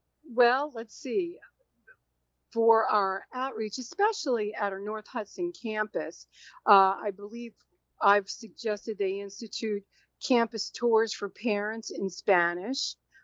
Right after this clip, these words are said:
I've had, we do, when high schools were open,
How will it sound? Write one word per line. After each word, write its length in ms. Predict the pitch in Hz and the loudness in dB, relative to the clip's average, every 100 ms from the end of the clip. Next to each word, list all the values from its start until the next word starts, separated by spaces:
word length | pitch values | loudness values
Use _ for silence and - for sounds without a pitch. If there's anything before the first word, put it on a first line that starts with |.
| _ - | _ 6
I've 300 | 202 196 - | 8 6 0
had, 320 | 214 196 196 226 | -6 -6 -8 -4
we 200 | 247 247 | -4 -4
do, 400 | 240 233 233 349 | -6 -8 -8 -2
when 420 | 220 226 226 220 196 _ 247 | 0 0 -2 -10 -16 _ -12
high 220 | 254 247 254 | 0 4 4
schools 380 | - 254 247 | 2 -2 0
were 160 | 220 196 | 0 2
open, 400 | 202 233 311 | 2 2 0